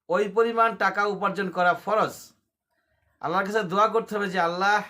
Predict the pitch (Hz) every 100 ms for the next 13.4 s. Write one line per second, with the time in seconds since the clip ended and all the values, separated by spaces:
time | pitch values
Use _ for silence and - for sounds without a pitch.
0 | - - 147 - 202 - - 165 190 190
1 | 214 - 175 240 233 247 240 226 - 196
2 | 180 175 139 113 - _ _ _ _ -
3 | - 175 208 254 247 247 240 233 - 185
4 | 185 233 220 196 196 190 190 185 196 226
5 | 175 180 233 233 226 226 220 202 - 185
6 | 170 202 190 185 185 170 190 233 247 -
7 | _ _ _ - 170 208 202 208 214 202
8 | 185 185 180 - 214 214 226 - 180 160
9 | 143 107 82 _ _ _ _ _ _ 123
10 | 180 220 214 226 220 196 208 214 208 208
11 | 208 202 147 196 190 240 220 196 180 160
12 | 160 160 185 - 180 190 226 214 202 -
13 | 165 139 120 98